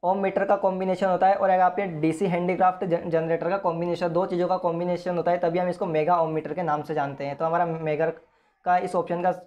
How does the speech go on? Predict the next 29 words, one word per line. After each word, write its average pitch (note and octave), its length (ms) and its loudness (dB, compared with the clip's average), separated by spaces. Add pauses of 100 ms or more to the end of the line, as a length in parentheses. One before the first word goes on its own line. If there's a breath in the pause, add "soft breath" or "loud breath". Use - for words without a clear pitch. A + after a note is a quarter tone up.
(420)
इस G#3 140 -10
क्वेश्चन F#3 280 -2
का F#3 80 0
सही F#3+ 140 -2
आंसर F3 260 0
क्या F#3 120 2
हो F3 60 2
जाएगा, E3 240 2
मेगा E3 440 -2
ओम D#3+ 120 -2
मीटर। C#3 440 -4 (380 soft breath)
अगले G3+ 240 0
क्वेश्चन G3+ 320 -2
पर G3 180 -6
चलेंगे, F3+ 380 -2
तो - 80 -8
अगला F3 280 0
क्वेश्चन G3 300 -4
आता E3 180 0
है E3+ 100 2
हमारा, D3+ 380 0 (760)
"एयर G#3 260 0
फ्रिक्शन G3+ 380 -2
डैम्पिंग F3+ 420 -2
is G#3+ 180 -6
used F#3 380 0 (100)
in G3 100 -6
an G3+ 100 0
instrument", D#3 640 -4